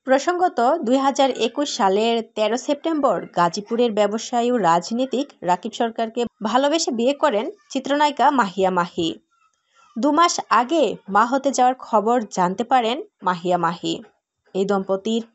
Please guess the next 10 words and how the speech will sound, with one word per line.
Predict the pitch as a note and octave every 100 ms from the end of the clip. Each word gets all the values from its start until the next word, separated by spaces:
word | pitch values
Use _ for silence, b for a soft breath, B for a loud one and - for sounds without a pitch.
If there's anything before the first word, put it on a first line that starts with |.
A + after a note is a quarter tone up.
| _
প্রথম | A3 A3+ A3+ C#4+ C#4+
সন্তান | - F3 F3+ G#3+ C#4+ D4 _
এটি। | - E3 E3+ D#3+ - _ _ _ _ _ -
যদিও | A3+ D4 E4 F4 D4 - _
রাকিবের | - F3+ F3+ B3 B3 C4 C4 - _ -
আগের | F3+ F#3 D4
সংসারে | C#4+ C4+ F3 F3 F#3 G3+ F#4 _ _ A#3+
দুটি | A3+ C4+
সন্তান | F#4+ C#4 G3 F3 F3
রয়েছে, | E3+ E3+ - -